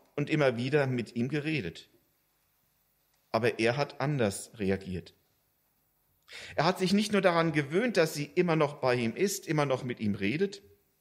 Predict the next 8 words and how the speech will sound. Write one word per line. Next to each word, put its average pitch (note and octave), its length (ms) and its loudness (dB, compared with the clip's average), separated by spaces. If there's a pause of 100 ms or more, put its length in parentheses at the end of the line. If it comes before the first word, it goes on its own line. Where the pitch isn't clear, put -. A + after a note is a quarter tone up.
(960)
er B2 100 0
hat B2+ 140 -2
auch D3 100 -2
seine D#3 340 0
Ansprüche A#2 680 -2
nach G2 240 -2
oben F#2+ 260 -4
gesetzt. F2+ 560 -10